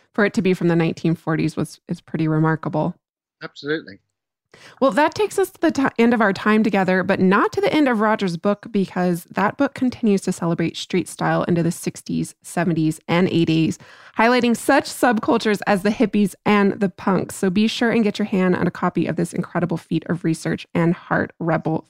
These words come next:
Speaker 1: threads. You will not be disappointed.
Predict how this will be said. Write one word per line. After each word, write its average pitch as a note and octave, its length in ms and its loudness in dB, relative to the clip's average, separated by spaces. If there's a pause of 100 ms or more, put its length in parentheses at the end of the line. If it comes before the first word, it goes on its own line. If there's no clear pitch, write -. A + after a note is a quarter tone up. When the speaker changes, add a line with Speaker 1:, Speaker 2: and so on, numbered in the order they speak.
Speaker 1:
threads. - 380 -4 (380)
You G#3 140 4
will G#3 240 2
not G3 420 2
be G#3 120 0
disappointed. - 640 -2